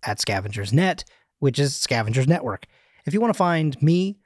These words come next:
you can find me at Colin M Parker. That is C O L I N M P A R K E R. At the time of this recording,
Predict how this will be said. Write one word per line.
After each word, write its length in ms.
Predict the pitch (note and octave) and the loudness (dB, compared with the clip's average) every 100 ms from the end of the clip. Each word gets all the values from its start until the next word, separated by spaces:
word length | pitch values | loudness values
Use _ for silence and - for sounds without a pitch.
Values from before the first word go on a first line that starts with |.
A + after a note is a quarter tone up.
| _ _ | _ _
you 80 | C#3+ | -2
can 100 | C#3 | 0
find 300 | D#3 D3+ C3+ | 2 0 0
me 200 | D3 E3+ | 0 -2
at 280 | D#3 E3 F#3 - | -2 -2 -2 -8
Colin 480 | - F3 G3+ A3 G#3 | -4 -2 0 0 -2
M 280 | F3+ F#3 | -2 -2
Parker. 500 | E3+ E3 C3+ G#2 G#2 G2 | 0 -2 -2 -4 -6 -4
That 140 | A#2 | -4
is 120 | A2+ | -2
C 300 | - - F3 | -2 -2 -2
O 160 | C#3+ B2+ | -2 -2
L 340 | D3+ D#3 D#3 - | -2 0 0 0
I 220 | D#3 F3+ | -2 -2
N 360 | F3+ C3 B2 C3+ | -2 -2 -2 -2
M 420 | F#3 F#3+ G#3+ A3 - _ _ | -2 -2 0 -2 -4 _ _
P 160 | - F#3+ | -2 0
A 140 | E3 D#3 | 2 2
R 300 | D3 D3 C#3+ _ _ - | 2 0 -2 _ _ -4
K 180 | C#3 D3 | 0 0
E 180 | A2+ G2+ | -2 -4
R. 280 | E2+ F2+ - _ | -4 -8 -14 _
At 60 | - | -8
the 60 | |
time 200 | C#3+ A#3+ | -2 0
of 60 | A3 | 2
this 160 | D#3+ - | 0 0
recording, 540 | B2+ C#3+ C#3 B2 B2 | 0 0 2 0 -2